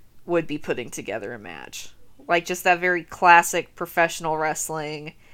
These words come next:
You get a little bit of everything that makes professional wrestling great in that match. Like, you get the, you know, high-flying suicide dive,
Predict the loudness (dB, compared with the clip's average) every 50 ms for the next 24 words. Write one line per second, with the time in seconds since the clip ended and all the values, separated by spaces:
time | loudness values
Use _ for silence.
0 | -20 -20 -20 -20 -20 _ -20 _ -8 -4 -2 -2 0 4 4 6 8 8 6 6
1 | 4 2 0 2 4 4 4 6 6 4 4 4 4 4 4 2 0 -2 -4 -4
2 | -4 -4 -6 -6 -6 -4 -2 -2 0 0 -2 -4 -6 -10 -12 -12 -14 -20 -20 -20
3 | -20 -20 -8 -4 -2 -2 0 -2 -4 -6 -6 -8 -12 -12 -8 -6 -4 -4 -4 -4
4 | -4 -6 -4 -4 -2 -2 -4 -4 -4 -6 -8 -8 -10 -10 -10 -8 -4 -4 -2 -2
5 | -4 -6 -8 -10 -14 -18 -20 -20 -20 -20 -20 _ -20 -20 -20 -20 -20 -20 -18 -18
6 | -20 -20 -8 0 2 4 4 4 2 0 -2 -2 -4 -6 -10 -10 -10 -12 -12 -12
7 | -10 -12 -12 -12 -16 -20 -20 -20 -20 -20 -20 -20 -20 -20 -20 -20 -20 -20 -20 -20
8 | -20 -12 -2 2 4 4 4 2 -2 -8 -6 0 2 4 6 6 6 6 4 2
9 | 0 0 0 2 2 4 4 2 2 0 -2 -4 -2 0 2 0 0 4 6 8
10 | 8 8 6 2 2 2 4 4 2 2 0 -2 -4 -4 -6 -8 -10 -10 -12 -14
11 | -18 -20 -20 -20 -20 -18 -14 -8 -4 -2 -2 0 2 4 6 8 8 8 6 8
12 | 8 10 10 12 10 10 8 6 4 4 2 0 -4 -12